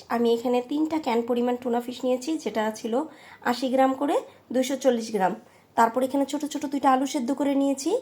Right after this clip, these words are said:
তারপর এখানে পেঁয়াজ কুচি নিয়েছি আর একটা কাঁচামরিচ নিয়েছি। যেহেতু কাবাব মশলা দেব, ঝালটা একটু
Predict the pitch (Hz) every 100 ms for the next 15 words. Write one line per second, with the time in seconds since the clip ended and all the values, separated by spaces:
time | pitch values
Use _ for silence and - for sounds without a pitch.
0 | - - _ _ _ _ _ _ _ _
1 | _ - - 233 226 247 262 262 277 277
2 | 277 285 277 294 294 294 311 233 226 269
3 | 269 269 277 269 269 277 269 269 240 233
4 | 262 247 254 262 277 294 277 269 240 359
5 | - - 196 233 226 240 240